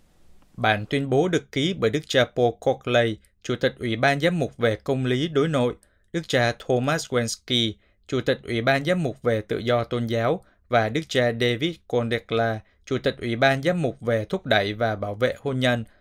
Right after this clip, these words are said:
Hội đồng Giám mục Hoa Kỳ nêu rõ, là những người Công giáo, chúng tôi cố gắng đáp ứng nhu cầu của tất cả những người đến cửa nhà chúng tôi, như Chúa Giêsu đã nói, "Ta là khách lạ và các ngươi đã đón tiếp ta."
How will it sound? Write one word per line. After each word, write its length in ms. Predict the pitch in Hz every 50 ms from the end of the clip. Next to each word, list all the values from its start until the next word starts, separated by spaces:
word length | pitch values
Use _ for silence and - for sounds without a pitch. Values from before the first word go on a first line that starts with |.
| _ _
Hội 200 | - 131 127 127
đồng 240 | 123 120 117 110 110
Giám 140 | 131 165 180
mục 140 | 151 123 -
Hoa 180 | - 131 131 123 - -
Kỳ 200 | 127 117 110 104
nêu 220 | 107 117 120 113
rõ, 300 | 113 120 - - 151 175 - _ _ _ _ _ _ _ -
là 260 | 120 120 117 110 107
những 200 | 113 143 180 180
người 140 | 143 120 110
Công 260 | - 135 135 131 123
giáo, 320 | 120 120 123 143 180 220 - _ _ _ _ _
chúng 160 | - 156 160 156
tôi 280 | - 139 131 123 120 117
cố 140 | - 147 139
gắng 240 | 123 131 127 147 160
đáp 180 | 170 185 - -
ứng 260 | - 143 147 180 180
nhu 120 | 165 147
cầu 320 | 131 135 - 117 110 104 98
của 200 | - - 110 -
tất 280 | - 180 - - -
cả 240 | - 107 - - 107 120
những 160 | 147 160 151
người 160 | 127 117 107
đến 240 | 107 110 117 127 160 185 -
cửa 100 | - 110
nhà 260 | 110 113 113 110 104 -
chúng 180 | - 147 160 151
tôi, 340 | - - 123 123 123 117 113 _ _ _ _ _ _ _
như 260 | 139 135 131 127 123 117
Chúa 100 | - 160
Giêsu 460 | 170 165 147 127 - - 131 120 123
đã 140 | 120 120 120
nói, 340 | 117 117 113 117 131 165 190 - _ _ _ _ _ _ _ _ _ _
"Ta 260 | - 120 117 113 113
là 160 | 113 110 107
khách 260 | 98 - - 170 - 139
lạ 260 | 120 117 117 - -
và 280 | - 113 113 110 104 98
các 280 | - - 147 151 -
ngươi 260 | 135 123 123 120 117 113
đã 160 | 107 107 -
đón 220 | 117 120 123 127 131
tiếp 140 | - 165 160 - -
ta." 300 | 120 117 113 110 101